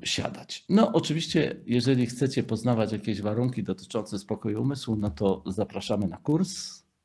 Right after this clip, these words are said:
Medytacja na cztery elementy, który będzie pod koniec października. E, medytacja na cztery elementy jest jednym z warunków koniecznych i niezbędnych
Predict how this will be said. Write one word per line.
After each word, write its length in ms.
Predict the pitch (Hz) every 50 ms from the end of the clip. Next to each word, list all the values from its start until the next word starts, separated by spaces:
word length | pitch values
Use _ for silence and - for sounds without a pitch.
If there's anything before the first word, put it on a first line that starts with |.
| -
Medytacja 600 | - 90 90 87 - - - 87 85 - - 92 80
na 120 | 82 82
cztery 380 | - - - - 92 85 85 80
elementy, 480 | 78 78 78 87 98 117 - - -
który 260 | - - - 87 87
będzie 360 | - - 87 90 - 85 87 95 - _ _ _ _ _ _ _ _ _ _ _ _ -
pod 160 | - 101 -
koniec 320 | - 95 92 95 - - -
października. 880 | 98 92 85 82 80 85 85 85 104 123 - - 147 127 - - - - - - - _ _ _ _ _ _ _ - _ _ _ _ _ _ _ _ _ - - - _ - -
E, 400 | 98 92 92 95 90 92 - - - - _ _ _ _ _ _ _ _ _ _ _ _ _ _ _ -
medytacja 800 | 95 95 95 92 - 107 104 - - - - - 107 104 104 101
na 160 | 98 95 92
cztery 340 | 92 - - - 104 95 101
elementy 460 | 92 90 92 92 101 101 98 - -
jest 160 | 92 85 -
jednym 320 | 98 98 95 98 95 87 85
z 60 | -
warunków 480 | - 92 87 87 92 92 - 80 - -
koniecznych 560 | - 82 80 90 85 - - 104 95 92 98
i 20 |
niezbędnych 840 | 95 90 90 - - - 85 82 78 - - 87 82 82 - _